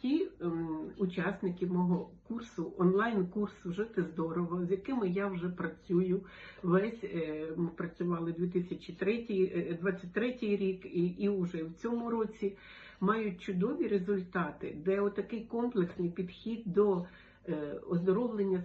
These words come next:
свого організму, поетапна робота з кожним систем організму дає чудові,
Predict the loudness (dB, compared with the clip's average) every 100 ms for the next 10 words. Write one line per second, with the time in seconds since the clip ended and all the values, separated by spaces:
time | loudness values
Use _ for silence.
0 | -2 -2 2 0 2 2 2 2 0 0
1 | -2 0 2 4 4 0 -4 -4 -2 2
2 | 2 2 0 0 -4 -4 0 0 0 -2
3 | -4 -8 -16 -20 -12 -12 -6 -4 -2 -2
4 | 0 2 2 2 0 -2 -4 -6 -18 -20
5 | -8 0 2 2 -2 -2 2 2 2